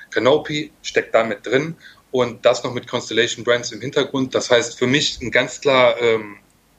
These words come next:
ein Top-Pick und aktuell auch noch auf einem moderaten Niveau. Und man sieht auch, wenn der Cannabis-Markt anzieht,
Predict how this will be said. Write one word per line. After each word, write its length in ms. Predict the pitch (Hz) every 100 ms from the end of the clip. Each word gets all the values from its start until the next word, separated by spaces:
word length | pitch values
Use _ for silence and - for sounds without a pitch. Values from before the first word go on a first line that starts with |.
| _ _ _ -
ein 240 | 123 117
Top-Pick 600 | 117 165 165 - 185 - -
und 320 | 131 127 123
aktuell 420 | - - 151 143
auch 120 | 120
noch 100 | 143
auf 180 | 123 127
einem 220 | 131 123
moderaten 540 | 117 120 113 123 127 120
Niveau. 380 | 113 117 131 82 - - -
Und 160 | 131 123
man 140 | 120
sieht 220 | 139 165
auch, 260 | 139 143 -
wenn 120 | 135
der 80 | 135
Cannabis-Markt 640 | 139 135 127 - 117 -
anzieht, 440 | 127 143 - 147